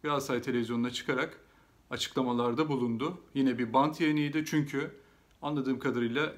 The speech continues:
ceza almamak için, e, birazcık, e, montajlayıp daha sonra yayına verdiler. Ve benim izlediğim kadarıyla da Fatih Terim'e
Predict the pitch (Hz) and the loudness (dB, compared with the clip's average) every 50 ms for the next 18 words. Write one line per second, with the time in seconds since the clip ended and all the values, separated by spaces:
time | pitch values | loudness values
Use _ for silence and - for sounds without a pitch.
0 | 139 120 123 131 123 131 147 143 143 143 160 160 156 139 120 113 113 107 - - | -6 -2 0 0 2 4 4 4 4 4 2 2 2 2 0 0 -2 -4 -6 -6
1 | - - 170 185 180 - - 131 120 120 120 117 127 139 127 113 110 110 143 151 | -4 -4 -4 -4 -6 -6 -2 0 0 0 0 -2 -2 -2 -2 -2 -2 -4 -6 -8
2 | - - - - _ _ - - _ _ _ _ - 117 110 110 107 113 - - | -10 -12 -20 -20 _ _ -20 -20 _ _ _ _ -8 -6 -6 -4 -4 -4 -6 -6
3 | - - 117 117 131 131 127 120 - 139 127 117 107 120 135 - - - 143 131 | -6 -6 -6 -4 -2 -2 -2 0 2 2 2 2 2 2 0 0 0 2 4 4
4 | 131 127 - - 123 120 113 110 110 107 - - - - _ _ - 135 123 120 | 4 4 2 -2 -2 -2 -2 -2 -2 -2 -4 -6 -10 -18 _ _ -4 0 0 2
5 | 120 113 113 110 113 113 113 107 110 113 147 185 - - - - - _ _ _ | 2 0 0 -2 -2 -2 -2 -2 -2 -2 -2 -2 -4 -6 -12 -18 -20 _ _ _
6 | _ _ _ _ _ _ _ - 135 175 202 196 - - - - - _ _ _ | _ _ _ _ _ _ _ 0 2 2 2 0 -4 -12 -20 -20 -20 _ _ _
7 | _ _ _ _ - 131 165 208 240 180 147 139 143 139 139 165 165 151 151 135 | _ _ _ _ -8 -2 0 2 2 2 2 0 0 0 0 0 -2 -2 -2 -2
8 | 117 123 120 117 110 113 110 123 165 190 196 - - - - _ - - - 131 | 0 2 2 2 2 0 0 0 0 0 -2 -4 -10 -18 -20 _ -20 -8 -2 2
9 | 131 135 - - 170 160 - 160 147 147 147 165 185 180 180 | 2 2 2 -2 -6 -4 -2 0 0 0 0 -2 -2 -4 -6